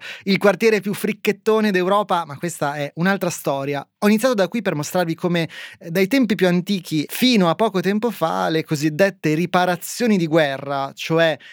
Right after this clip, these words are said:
le somme pagate da un certo stato a un altro alla fine di una guerra, funzionavano così. Lo stato sconfitto pagava parecchio, eh, lo stato uscito vincitore,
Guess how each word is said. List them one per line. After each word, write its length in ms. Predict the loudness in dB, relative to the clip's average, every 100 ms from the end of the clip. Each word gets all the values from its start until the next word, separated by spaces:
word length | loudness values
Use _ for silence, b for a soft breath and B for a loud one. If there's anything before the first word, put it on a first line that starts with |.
| B
le 220 | -6 -2 -2
somme 500 | 2 2 2 0 -4
pagate 420 | -2 0 0 0
da 80 | -2
un 80 | 0
certo 340 | 0 0 -2
stato 480 | -6 -2 -2 -4 -4
a 120 | 0
un 140 | 2 2
altro 480 | 2 0 -4 -6 -2
alla 280 | 0 2 0
fine 300 | 0 0 0
di 80 | 0
una 140 | 0
guerra, 520 | 2 2 2 0 0
funzionavano 680 | -2 -4 0 2 2 2 0
così. 360 | 0 0 0 -6 B B B B
Lo 140 | -8
stato 280 | 0 0 0
sconfitto 720 | -2 -2 0 -2 0 0 0 _
pagava 720 | 2 4 2 2 0 -4 -4
parecchio, 760 | -2 0 0 -2 -6 -4 -4 -4
eh, 200 | -8 -6
lo 100 | -8
stato 360 | -2 -2 0
uscito 300 | 0 0 0
vincitore, 680 | 0 2 0 0 2 2 -2